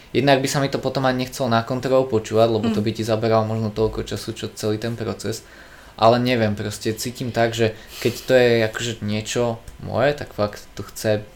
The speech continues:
Speaker 1: chcem, aby to bolo moje. Chcem, aby to bola taká vizitka moja.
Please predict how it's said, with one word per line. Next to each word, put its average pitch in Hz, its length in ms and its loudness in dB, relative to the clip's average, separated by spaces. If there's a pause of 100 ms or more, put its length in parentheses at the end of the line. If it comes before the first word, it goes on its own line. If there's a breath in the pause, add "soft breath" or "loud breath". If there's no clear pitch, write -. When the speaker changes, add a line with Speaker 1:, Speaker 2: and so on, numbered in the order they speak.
(140)
Speaker 1:
chcem, - 240 -4
aby 110 240 -2
to 110 120 -6
bolo 107 260 0
moje. 101 260 -2 (200)
Chcem, - 160 -14
aby 107 200 -6
to 107 80 -8
bola 104 280 -4
taká - 200 -10
vizitka 104 480 -8
moja. 101 240 -8